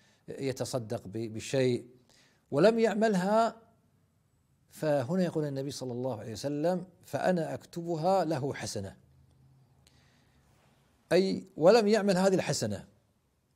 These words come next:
انظروا إلى عطاء الله عز وجل، انظروا إلى رحمة الله عز وجل، انظروا إلى كرم الله سبحانه وتعالى. تفكر بأن تعمل عمل، تتصدق، تزور أخ لك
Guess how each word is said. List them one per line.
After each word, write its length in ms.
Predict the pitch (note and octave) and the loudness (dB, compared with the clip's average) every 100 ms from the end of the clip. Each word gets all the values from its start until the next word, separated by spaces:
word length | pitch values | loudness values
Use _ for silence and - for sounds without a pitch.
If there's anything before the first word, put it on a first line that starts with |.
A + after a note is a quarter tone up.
| _ _ F3+ | _ _ -2
انظروا 420 | F#3 E3+ E3+ D#3 | 0 0 0 0
إلى 480 | D#3+ F3 F#3 F3 - _ _ _ _ _ _ _ | 2 2 2 -2 -10 _ _ _ _ _ _ _
عطاء 380 | - - F2+ F#2 | -16 -6 -4 -4
الله 240 | C3 A2+ F#2+ | -6 -8 -8
عز 300 | F#2 E2 F2 | -10 -12 -14
وجل، 300 | E2+ F#2 - _ _ _ _ _ _ F3+ | -14 -18 -20 _ _ _ _ _ _ -4
انظروا 380 | G#3 F3+ F3 | -2 -2 -2
إلى 240 | D#3 D#3 D3 | 0 2 2
رحمة 300 | F3 C#3+ C3+ | 0 -4 -12
الله 180 | A2+ A#2 | -8 -6
عز 340 | G#2 F#2 F2 G2+ | -8 -10 -12 -14
وجل، 300 | G2 F#2+ F2+ _ _ _ - | -12 -12 -12 _ _ _ 2
انظروا 380 | A#3 B3+ A#3+ A3+ | 2 4 4 4
إلى 200 | A3 G3+ | 4 4
كرم 320 | F#3+ C4+ B3 | 4 4 4
الله 480 | A3 G#3+ A3+ F#3 - | 2 4 4 4 -2
سبحانه 600 | - E3 - G#3 A3+ G3 | -12 -12 -6 -2 0 0
وتعالى. 520 | D#3+ E3 D#3+ F3+ D3+ - - _ - | 0 0 4 4 4 0 -12 _ -4
تفكر 480 | G#3 C#4 C#4 B3 G#3 | 2 2 2 0 2
بأن 380 | A3 G#3 F#3 - _ | 2 2 -4 -8 _
تعمل 380 | C4 B3 A3+ G3 | 6 6 2 2
عمل، 440 | A#3 A3 A3 G#3 | 2 2 2 2
تتصدق، 1040 | G#3 G3+ G3+ A3 F3 E3+ G3 G3 G3 - - _ _ _ _ _ _ _ - | 0 0 2 0 2 6 8 8 6 2 -18 _ _ _ _ _ _ _ 0
تزور 540 | F3+ E3 A3+ F#3+ F#3 | 2 4 4 4 2
أخ 200 | F3 - | -2 0
لك 180 | F#3 F#3 | -2 -2